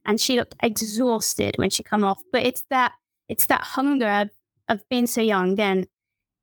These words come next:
it, it was just incredible to watch. And she's caught my eye. And I was like, "Oh, you know what? I really loved watching that." And I really hope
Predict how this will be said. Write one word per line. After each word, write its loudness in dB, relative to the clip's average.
it, -4
it 0
was 2
just -2
incredible 0
to 0
watch. 0
And 2
she's -2
caught -2
my 0
eye. 2
And 0
I 2
was 0
like, 0
"Oh, 2
you 0
know 2
what? 0
I 2
really 0
loved 0
watching 0
that." 2
And 2
I 2
really 0
hope -2